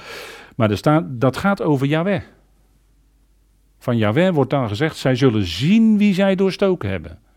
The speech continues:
En dat kan het dus niet anders dan over onze Heer gaan. Dus bij gelegenheid, als het gaat om horen en zien, dan kan onze Heer volledig Yahweh representeren, als was hij Yahweh zelf,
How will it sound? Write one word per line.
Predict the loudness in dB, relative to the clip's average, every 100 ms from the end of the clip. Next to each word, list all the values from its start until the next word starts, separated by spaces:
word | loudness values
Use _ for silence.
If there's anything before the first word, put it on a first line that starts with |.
| _ _ _ _ _ _ -6
En | 0
dat | 0
kan | 0 -2
het | -2
dus | -2
niet | 0 0
anders | 0 -2
dan | -2 -2
over | -4 -4
onze | -6 -4
Heer | -4 -4
gaan. | -6 -8 -10 -20 -20 -12
Dus | -6 -6 -6 _ -20 _ _ _
bij | -2 2 4
gelegenheid, | 4 2 2 0 -2 -4
als | -8
het | -8
gaat | -6 -4 -4
om | -4 -4 -6
horen | 0 6 6 6 2
en | 0 -2
zien, | 0 0 0 -4 _ _ _ _ _ _ _ _
dan | -2 0 0
kan | 0 0 0
onze | 0 -2 -2
Heer | 0 2 0
volledig | -2 0 4 4 4 2 0
Yahweh | 0 2 2 2 0 0
representeren, | 2 4 2 4 4 4 0 0 2 0 0
als | -2 0
was | 0 -2
hij | 0 0
Yahweh | 0 2 0
zelf, | -2 -6 -10 -14